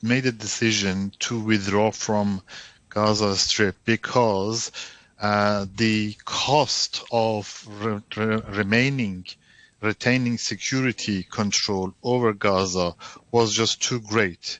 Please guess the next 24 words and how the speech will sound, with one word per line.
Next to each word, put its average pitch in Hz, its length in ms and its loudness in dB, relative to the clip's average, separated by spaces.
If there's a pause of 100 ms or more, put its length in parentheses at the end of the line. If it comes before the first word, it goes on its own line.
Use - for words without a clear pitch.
(420)
It 110 380 -2
was, 107 480 0
it 107 240 -12
was 101 140 -4
a - 20 -4
cost - 400 0
analysis, 139 880 -2 (580)
uh, 101 640 -2
cost - 240 -6
benefit 139 360 0
analysis, 131 680 0
and 110 180 -4
they've 110 160 0
decided 110 680 -2
that, 110 360 0 (400)
uh, 104 420 0
they 110 240 0 (300)
much 120 460 0
rather 117 240 2
focus - 480 -4
on 107 260 0
the 107 80 -2
West 127 340 0
Bank 123 540 -2